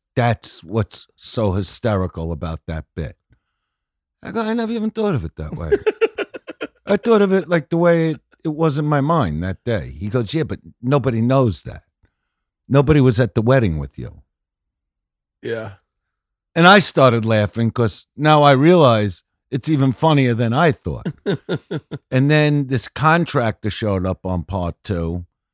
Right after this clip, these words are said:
Speaker 1: that was telling me he wanted to get in. And I'm like, "Well, who the fu-," number one, they were taking forever to hell,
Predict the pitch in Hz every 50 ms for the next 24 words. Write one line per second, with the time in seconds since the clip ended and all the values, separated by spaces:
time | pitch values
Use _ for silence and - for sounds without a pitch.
0 | _ _ _ _ 117 110 107 95 110 104 - - 131 131 120 120 113 107 98 98
1 | 101 101 104 95 - - 90 90 78 78 98 98 95 92 98 101 101 101 101 98
2 | 92 95 87 90 92 98 90 90 - - 95 101 95 113 143 143 127 - _ -
3 | 98 92 107 131 139 135 123 117 113 113 110 107 101 90 90 - - 113 107 101
4 | - 98 85 - - 95 95 95 87 95 85 87 87 90 92 87 80 -